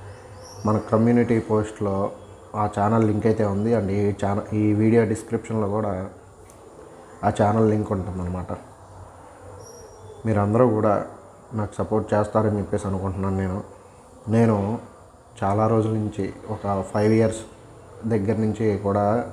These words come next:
వీడియోలు అయితే చేస్తున్నాను, కానీ సక్సెస్ అయితే రావట్లేదు. ఎందుకని అంటే టైమ్ లేక, ఇంట్లో డ్యూటీకి వెళ్తాం కానీ, అలాగ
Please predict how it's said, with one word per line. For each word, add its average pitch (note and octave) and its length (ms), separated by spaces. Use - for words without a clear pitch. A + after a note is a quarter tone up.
వీడియోలు A2 320
అయితే - 120
చేస్తున్నాను, G#2 400
కానీ G#2 180
సక్సెస్ G2+ 380
అయితే G#2 120
రావట్లేదు. G2 440
ఎందుకని A#2 460
అంటే G#2+ 220
టైమ్ A2+ 200
లేక, F#2+ 120
ఇంట్లో G#2+ 300
డ్యూటీకి A2+ 460
వెళ్తాం G#2 260
కానీ, G2+ 220
అలాగ G#2+ 240